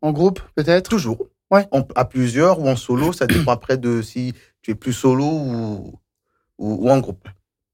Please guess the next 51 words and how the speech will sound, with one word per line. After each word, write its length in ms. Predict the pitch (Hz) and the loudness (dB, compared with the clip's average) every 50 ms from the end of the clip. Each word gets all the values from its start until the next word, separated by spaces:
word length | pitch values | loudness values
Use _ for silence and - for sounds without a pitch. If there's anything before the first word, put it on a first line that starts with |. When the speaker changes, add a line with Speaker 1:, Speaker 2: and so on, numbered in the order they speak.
| _ _ _ | _ _ _
Speaker 1:
Bon, 320 | - 131 135 135 143 143 | -2 2 4 6 6 6
et, 240 | 139 131 127 127 131 | 4 2 2 0 0
euh, 260 | 127 127 123 120 123 | 0 2 0 0 0
il 80 | 123 131 | -2 0
y 80 | 135 170 | 4 6
a 200 | 170 170 175 147 _ _ - | 6 6 4 2 _ _ -12
ce 140 | - - - | -12 -12 -12
qui, 380 | _ - 110 110 113 107 120 117 | _ -16 -12 -8 -6 -4 -2 -2
euh, 160 | 120 117 113 | -2 -2 -4
ce 100 | 113 - | -6 -4
qu'on 120 | - 139 | -2 0
a 80 | 123 127 | 0 0
vu 200 | 127 147 190 185 | 2 2 2 2
justement 380 | 156 139 - 147 143 143 143 | 0 2 0 2 2 4 2
au 60 | 139 131 | 2 0
J 200 | 120 123 139 165 | -2 2 4 6
O, 140 | 185 208 | 6 6
là, 140 | 190 160 156 | 6 4 4
les, 200 | 151 147 139 131 | 2 2 -2 -2
les 120 | 123 123 131 | -2 -2 0
battles. 480 | 127 139 143 - 185 196 226 233 185 - | 0 0 2 4 6 6 6 6 4 2
Speaker 2:
Les 80 | - 160 | 2 4
battles. 300 | 160 160 143 - 117 95 - - _ _ _ _ | 4 4 2 2 -4 -6 -6 -12 _ _ _ _
Speaker 1:
Et, 180 | 185 175 175 175 | 6 6 8 8
euh, 260 | 175 170 165 165 165 | 8 6 6 4 2
vous, 220 | 160 196 233 233 214 208 | 2 0 0 0 0 0
vous 160 | 196 190 165 | 0 4 4
aimeriez 380 | 185 180 180 180 170 175 175 175 | 4 4 4 2 4 4 2 2
bien, 380 | 160 156 175 202 220 226 220 202 | 2 2 2 2 4 4 2 4
bah, 140 | 170 165 | 4 4
mettre 260 | 165 190 196 - - 180 | 4 4 0 2 0 2
en 100 | 175 175 | 4 4
avant 340 | 175 170 160 190 196 208 | 4 4 4 2 2 0
ça, 400 | 202 - - 190 185 196 208 202 | -2 2 2 4 4 4 4 4
euh, 500 | 190 180 170 165 160 160 160 156 156 156 151 - _ _ _ | 4 4 2 2 2 0 0 0 -2 -2 -6 -8 _ _ _
organiser 460 | - 165 156 165 185 180 180 160 170 | 0 2 4 4 4 4 4 4 2
Speaker 2:
Oui. 60 | 180 170 | 2 4
Speaker 1:
ça 200 | - 196 185 185 | 6 4 4 4
en 180 | 190 180 170 | 4 0 2
pleine 240 | 135 196 196 190 185 | 4 4 4 4 4
rue, 400 | 180 160 185 196 208 214 214 196 | 2 0 0 0 0 2 2 4
euh, 320 | 180 175 165 160 156 156 | 4 4 4 2 2 0
Speaker 2:
Oui. 160 | 151 139 139 - | 2 2 2 2
Speaker 1:
dans, 220 | 170 160 156 151 | 2 2 0 2
dans 100 | 151 170 | 0 2
Montluçon ? 460 | 175 175 175 175 - - 190 196 190 _ _ _ | 2 2 0 0 0 -2 -2 -4 -4 _ _ _
Speaker 2:
Bon, 80 | - 147 | 0 4
on 40 | 160 | 4
va 120 | 170 170 | 4 4
dire, 260 | 165 165 180 165 139 | 4 4 2 2 2
euh, 560 | 131 135 143 143 147 143 139 139 139 135 127 | 4 4 4 4 6 4 4 2 2 0 -4